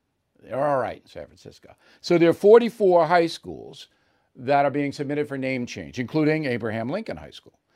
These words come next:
George Washington High School, Roosevelt Middle School, Jefferson Elementary School.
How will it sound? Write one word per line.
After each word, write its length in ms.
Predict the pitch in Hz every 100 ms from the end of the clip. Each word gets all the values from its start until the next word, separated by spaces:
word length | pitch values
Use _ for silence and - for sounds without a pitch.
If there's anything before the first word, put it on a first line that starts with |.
| _
George 320 | - 82 80 80
Washington 500 | 127 147 107 85 85
High 160 | 78
School, 280 | - - - _ _ _ _ _ _ _
Roosevelt 680 | 151 117 185 220 151 120 113
Middle 260 | 147 170 147
School, 340 | - - - _ _
Jefferson 760 | - 117 165 208 214 175 147 135
Elementary 680 | 135 120 113 123 135 - -
School. 420 | - - 62